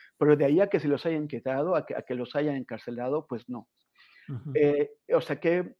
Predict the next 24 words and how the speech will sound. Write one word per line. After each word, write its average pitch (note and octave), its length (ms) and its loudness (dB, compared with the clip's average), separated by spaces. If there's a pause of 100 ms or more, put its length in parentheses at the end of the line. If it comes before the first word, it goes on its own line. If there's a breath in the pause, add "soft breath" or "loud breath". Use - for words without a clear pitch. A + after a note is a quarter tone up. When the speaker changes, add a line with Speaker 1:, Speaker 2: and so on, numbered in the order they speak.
(140)
Speaker 1:
¿de C#3+ 280 0
qué E3 220 0
estamos E3+ 400 -2
hablando F3+ 640 0
en, C#3 400 -2
con C#3 220 -2
un, C#3+ 300 -4 (280 soft breath)
un E3 560 0
presidente E3+ 760 2
que B2+ 280 -6
insiste C#3 640 -4 (100)
en A#2+ 200 -6
que B2 340 -4
es C#3+ 140 -6 (180)
un E3 160 -8
demócrata D3 520 -2
que, B2 220 -8 (540 soft breath)
que, B2+ 400 -4
que B2 260 -4
respeta C3 460 2
la C#3+ 140 0
libertad A#2+ 360 -2
de C#3+ 60 2
expresión G3+ 640 -4